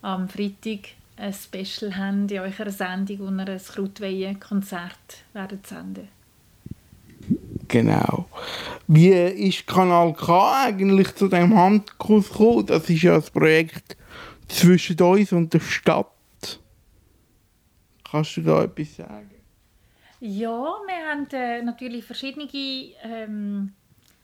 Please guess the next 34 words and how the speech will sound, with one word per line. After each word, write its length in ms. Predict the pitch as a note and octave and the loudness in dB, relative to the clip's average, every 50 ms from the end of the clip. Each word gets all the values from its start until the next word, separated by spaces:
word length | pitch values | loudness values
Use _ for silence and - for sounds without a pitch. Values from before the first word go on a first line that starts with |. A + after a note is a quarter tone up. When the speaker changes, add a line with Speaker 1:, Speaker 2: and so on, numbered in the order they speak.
| _ _ | _ _
Speaker 1:
Workshops 720 | G#3 A3 A3+ C4 - - - - D#4+ D#4 D#4+ D#4+ - - | -6 -4 -4 -4 -4 -8 -12 -8 -8 -8 -8 -10 -10 -10
auch 160 | D#4 D#4 D#4+ | -10 -10 -10
gehabt, 540 | D#4 - D4+ C#4+ C#4+ C#4+ D4 D4+ D#4 D#4 _ _ _ _ _ _ _ _ _ _ _ | -10 -10 -8 -6 -6 -6 -6 -8 -10 -12 _ _ _ _ _ _ _ _ _ _ _
wie 260 | _ A#3 A3 B3 B3 A#3+ | _ -6 -4 0 0 2
man 180 | A#3+ A#3 A#3 A#3 - | 2 0 0 -4 -8
könnte 720 | - A3+ A3 G#3+ G#3 G3 G3 _ - G#3+ G#3 G3+ G3+ G#3 | -10 -6 -4 -4 -4 -6 -8 _ -12 -10 -8 -8 -8 -10
den 200 | G3 - G#3+ G#3 G3+ | -10 -10 -6 -4 -4
Maienzug 720 | G3+ G3 G3 G3+ G#3 G3+ G3+ - - G3+ G3 G3+ G3 G3 | -2 -2 -2 -4 -6 -8 -10 -12 -8 -6 -6 -6 -6 -8
noch 240 | F#3 F3+ F3+ - - | -10 -10 -10 -12 -10
anders 500 | F3+ F#3 G#3 A3+ B3 C4+ D4+ D#4 - - | -8 -4 -2 -2 -2 -4 -4 -8 -8 -10
gestalten. 580 | - - - - C4+ C#4 D4+ E4 E4 - F4+ E4+ | -10 -8 -8 -6 -6 -6 -6 -10 -10 -10 -10 -8
Das 180 | - C4 A#3+ - | -8 -10 -8 -10
war 60 | B3 | -14
wirklich 200 | B3 - D4 C#4 | -12 -12 -14 -8
so 60 | - | -4
ein 260 | A3+ G#3 G#3 G3 G3 | -4 -2 -2 -2 -4
Kreativworkshop 1600 | G3 - - G3+ G3+ G3 G3 G3 G3 - B3 B3+ D4+ E4 - - C4 B3+ C4 C#4+ D4 - - - - - - - C4+ - - - | -6 -8 -10 -6 -4 -4 -4 -6 -6 -6 -4 -4 -4 -6 -8 -12 -8 -6 -4 -4 -6 -6 -8 -6 -6 -4 -4 -4 -6 -8 -14 -20
gsi, 480 | - - - B3+ B3+ C4 C4+ C#4+ C#4 - - - - - - - - _ _ _ | -18 -10 -8 -6 -4 -4 -4 -4 -6 -10 -16 -20 -20 -20 -20 -20 -20 _ _ _
wo, 520 | A#3 A#3 A#3 A3+ A3 A3 G#3+ G#3+ G#3+ A3 G#3 A#3 G#3 | -2 0 0 2 2 2 2 0 0 0 -2 -6 -10
wo, 340 | G#3 A3 A3+ A3 G#3+ G#3+ G#3 | -8 -4 -4 -2 0 0 0
ähm, 560 | G#3 G3+ G3 G3 F#3+ F#3+ F#3+ G3 G3+ G#3 G3+ G3 | 0 0 -2 0 0 0 0 0 -2 -4 -6 -8
zusammen 340 | - - G#3+ G#3 G#3 G#3+ G3+ | -6 -6 -4 -2 -2 0 0
mit 320 | G3+ G3+ G3 G3 - - | 0 -2 -2 -6 -12 -14
Aarau 500 | - G3+ G3+ G3 G3 G3+ G3 F#3+ F#3 G3 | -10 -6 -6 -4 -4 -4 -6 -6 -8 -10
Info 840 | - - B3+ C4 C#4+ C#4+ D4 D4+ D4 - - C#4 C4+ C4+ C4+ C4+ C4+ | -10 -10 -8 -6 -6 -6 -6 -8 -10 -8 -8 -6 -4 -4 -4 -4 -4
und 200 | C4+ B3+ B3+ A#3+ | -4 -6 -6 -6
der 60 | - A#3 | -8 -10
Stadt 880 | G#3+ - - - G#3+ A3 A#3+ A#3+ - _ _ _ - - - - - - | -10 -8 -6 -4 -4 -4 -4 -6 -10 _ _ _ -20 -18 -16 -16 -10 -6
und 200 | A3 G#3 G#3 G#3 | -4 -4 -4 -4
externen 720 | G#3 G#3 - - - - G#3 G3+ G3+ G3+ G#3 G3+ G3+ G3 | -8 -12 -16 -20 -14 -10 -8 -8 -6 -4 -4 -2 -2 0
Moderatorinnen 1000 | G3 G3+ G3 G3+ G3+ G3+ G3+ G3+ - G#3+ G#3 G#3+ G#3+ G#3+ G#3 G#3 G#3 G#3 G3+ G3 _ | -2 -2 -2 -4 -6 -8 -8 -8 -10 -10 -10 -8 -6 -4 -2 -2 -2 -4 -6 -8 _
gemacht 340 | - G#3+ A3 B3 A#3+ - - | -4 -4 -2 -2 -4 -6 -10
worden 300 | C#4+ C#4+ D4 D4 D4 D4+ | -8 -8 -8 -8 -8 -10
ist. 320 | D#4 D#4+ - - - _ | -10 -10 -12 -14 -16 _